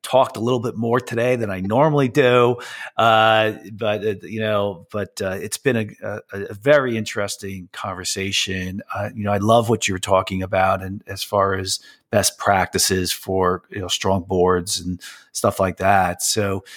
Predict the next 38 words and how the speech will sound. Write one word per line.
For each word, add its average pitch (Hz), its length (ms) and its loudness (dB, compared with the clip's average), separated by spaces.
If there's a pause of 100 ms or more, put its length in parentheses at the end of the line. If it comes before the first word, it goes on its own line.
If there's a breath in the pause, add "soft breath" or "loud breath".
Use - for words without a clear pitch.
(220 loud breath)
unfortunately, 113 600 2
we're 107 160 2
out 104 180 4
of 95 120 -6
time. 107 500 0
And 101 140 -4
so 113 120 0
I 107 60 4
would 110 240 -2 (100)
very 127 460 4
much 107 260 2
like 101 180 -2
to 104 80 -10
thank 95 380 -6 (460 soft breath)
Hawa 107 600 4 (180)
Hu-, 113 360 -6
Muhammad 110 760 2
for 104 400 -6
coming 107 320 -2
on 98 160 -4
to 104 100 -16
today's 90 320 -6
podcast. - 1000 -4 (600 soft breath)
Uh, 101 180 0
if 123 160 -2
you 131 100 4
like 135 280 4
today's 107 320 0
podcast, 104 760 0
please 120 220 -4
feel 117 160 -8
free 104 220 -10
to 92 80 -8
share 107 340 -4
it 95 60 -6
with 104 100 -12
a 104 60 -14
friend 95 480 -8